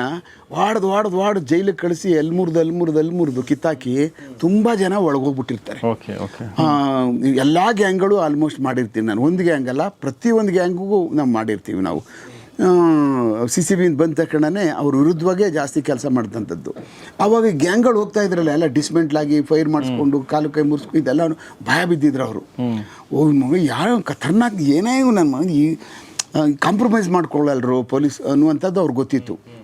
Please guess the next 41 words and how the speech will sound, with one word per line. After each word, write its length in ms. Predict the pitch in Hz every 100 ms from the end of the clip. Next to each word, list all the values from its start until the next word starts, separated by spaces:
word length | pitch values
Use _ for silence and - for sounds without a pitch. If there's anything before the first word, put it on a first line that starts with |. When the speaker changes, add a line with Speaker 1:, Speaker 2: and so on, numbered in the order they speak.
| 127
Speaker 1:
ಇವ್ರು 200 | 143 139
ಯಾರು 400 | 127 180 214 202
ಅಂದ್ರೂ 280 | 175 175
ಯಾ-, 480 | 208 160 156 151 147
ಈ, 40 | 156
ಈ 300 | 175 160 143
ಸಿ 180 | 165
ಸಿ 120 | 151 170
ಬಿ 120 | 160
ಅವರು 240 | 160 202 254 - -
ಕಾಂಪ್ರಮೈಸ್ 580 | - 156 156 160 170 139
ಮಾಡ್ಕೊಳ್ಳಲ್ಲ, 540 | 127 156 156 156 135 143 139 117 - -
ಕಾಂಪ್ರಮೈಸ್ 440 | 147 165 220 214
ಮಾಡ್ಕೊಳ್ಳಲ್ಲ 500 | 185 202 202 208 202
ಅಂದ್ರೆ 260 | 208 220 254
ಅಲ್ಲಿಗೆ 320 | 226 175 175
ಅವ್ರು 140 | 175
ಭಯ 180 | 127 151
ಬಿದ್ದುಬಿಡ್ತಾರೆ. 760 | 151 120 117 - 92 78 - - _ - - _ - - - -
ಈ 140 | 143 233
ಒಂದು 280 | 233 190 202
ಅವ್ರಿಗೆ 240 | 165 185
ಇದಿತ್ತು. 480 | 156 151 143 208 160 - -
ಅಷ್ಟೊಂದು 300 | 160 208 175
ಕರೆಕ್ಟಾಗಿ 500 | 160 190 151 202 175
ನಾನು 180 | 143
ಇಲ್ಲಿ 140 | 131 113
ಬಂದು 140 | 120
ಕೂತ್ಕೊಬಿಟ್ಟೆ. 680 | 113 110 107 90 - - 127
Speaker 2:
ಜೆ 140 | 113
ಪಿ 120 | 110 101
ನಗರಕ್ಕೆ. 280 | 95 87
Speaker 1:
ಜೆ 120 | 120 160
ಪಿ 140 | 143
ನಗರಕ್ಕೆ 360 | 135 117 104 101
ಬಂದು 320 | 101 190 226
ಕೂತ್ಕೊಂಡು 420 | 190 196 208 190
ಬ್ಯಾಟಿಂಗ್ 380 | 135 147 196 160
ಶುರು 160 | 160
ಮಾಡಿದೆ 280 | 170 170 156
ನೋಡಿ. 380 | 147 147 123 101